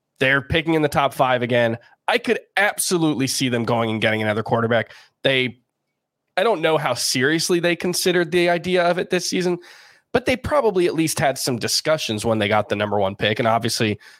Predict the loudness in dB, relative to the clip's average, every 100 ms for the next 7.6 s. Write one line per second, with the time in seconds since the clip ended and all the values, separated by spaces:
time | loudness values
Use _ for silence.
0 | _ -2 0 0 0 0 0 0 -2 -6
1 | -6 -8 -12 _ _ _ _ _ -4 -2
2 | -2 -4 _ 0 0 -2 0 0 2 -2
3 | -2 -4 0 0 -2 -2 -2 -2 -2 -2
4 | 0 0 -2 -2 -2 0 -2 -2 -8 -8
5 | -6 -2 -2 -2 -2 0 0 0 -2 -2
6 | 0 2 2 2 0 0 0 -2 -2 -6
7 | -4 0 0 -2 -6 -6